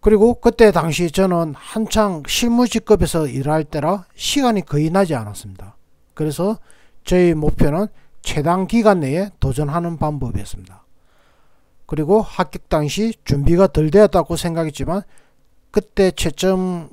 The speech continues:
기준과 운때가 잘 맞았던 것 같습니다. 여러분들도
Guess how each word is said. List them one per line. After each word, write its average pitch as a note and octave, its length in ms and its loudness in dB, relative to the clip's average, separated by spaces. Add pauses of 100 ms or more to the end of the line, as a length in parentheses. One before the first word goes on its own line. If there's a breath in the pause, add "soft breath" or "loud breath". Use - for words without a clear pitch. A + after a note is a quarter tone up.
기준과 D#3+ 520 -4
운때가 F#3 460 -6
잘 - 260 -4
맞았던 C#3 480 -6
것 G2+ 60 -16
같습니다. G2+ 600 -20 (1500)
여러분들도 G3+ 800 4